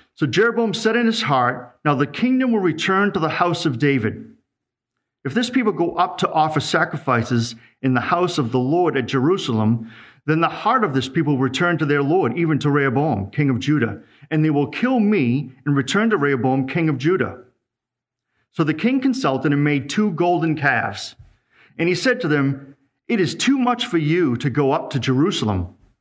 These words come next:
Behold, your gods, O Israel, that brought you up from the land of Egypt." It's like they're right back at the,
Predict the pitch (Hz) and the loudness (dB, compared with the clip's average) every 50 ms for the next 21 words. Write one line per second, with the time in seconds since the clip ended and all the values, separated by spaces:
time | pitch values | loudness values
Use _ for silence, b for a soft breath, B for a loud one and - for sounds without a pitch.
0 | _ _ _ _ _ _ _ _ _ - 170 165 151 127 151 160 156 143 123 117 | _ _ _ _ _ _ _ _ _ -2 -2 0 0 2 2 2 2 2 0 -2
1 | 107 95 - - - _ - 127 139 139 131 113 131 127 123 117 107 104 95 - | -4 -6 -10 -16 -18 _ -4 -2 0 0 2 0 2 2 2 2 0 -2 -4 -10
2 | - - - - _ _ _ _ _ _ _ _ _ _ _ _ _ _ _ _ | -12 -16 -18 -20 _ _ _ _ _ _ _ _ _ _ _ _ _ _ _ _
3 | _ _ _ _ _ _ _ - 127 127 131 135 131 120 131 120 120 120 113 113 | _ _ _ _ _ _ _ -4 -2 0 2 0 0 2 0 0 2 2 2 0
4 | 113 B B B - 139 131 139 117 123 135 143 147 156 156 165 156 165 160 131 | -2 B B B -2 -2 -2 0 -2 -2 0 0 0 0 -2 -2 -2 -2 -2 0
5 | 123 139 127 123 - - 123 123 120 120 120 127 123 123 120 120 110 120 113 101 | 0 0 0 0 -4 -4 -4 -2 0 0 0 0 0 0 0 0 0 0 0 0
6 | 107 110 104 104 - - - - - _ _ _ _ _ _ _ _ _ _ _ | -2 -6 -6 -6 -8 -10 -12 -18 -20 _ _ _ _ _ _ _ _ _ _ _
7 | _ _ _ _ _ _ _ _ _ _ _ _ _ _ - 147 - - 165 160 | _ _ _ _ _ _ _ _ _ _ _ _ _ _ -6 -4 -2 0 0 0
8 | 151 156 - 127 156 147 127 127 135 147 147 165 - 165 147 151 147 139 131 127 | 0 -2 -2 0 0 0 2 2 2 2 2 0 -2 -2 0 0 0 2 0 0
9 | 127 123 101 113 110 104 | -2 -2 -2 0 -2 -2